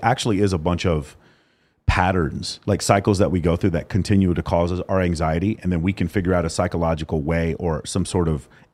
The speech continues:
exercise to get us out of those patterns, then that would have the same efficacy as, like, uh, you know, lithium.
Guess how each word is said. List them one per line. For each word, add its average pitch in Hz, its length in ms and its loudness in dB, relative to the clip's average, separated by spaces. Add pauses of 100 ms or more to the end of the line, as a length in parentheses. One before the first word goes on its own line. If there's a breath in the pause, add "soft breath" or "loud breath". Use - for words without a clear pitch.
exercise 87 640 2
to - 80 -4
get 85 160 2
us 85 100 -2
out 85 160 0
of 90 60 -2
those 80 160 -4
patterns, 87 480 -2 (200 loud breath)
then 104 120 2
that 110 180 2
would 104 180 6
have 90 240 2
the 80 60 -4
same 90 280 0
efficacy 82 520 -4
as, 73 160 -4
like, 76 320 -6
uh, 71 360 -8 (100)
you 107 100 0
know, 67 240 -4
lithium. 98 320 -4